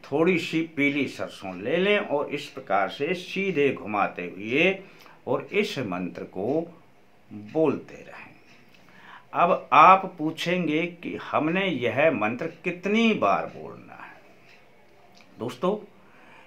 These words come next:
एक बार मंत्र बोलें तो जो अंगूठे और उंगली के बीच में जितनी सरसों आए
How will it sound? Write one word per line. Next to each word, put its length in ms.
एक 320
बार 420
मंत्र 360
बोलें 460
तो 100
जो 720
अंगूठे 640
और 220
उंगली 400
के 180
बीच 320
में 180
जितनी 360
सरसों 480
आए 320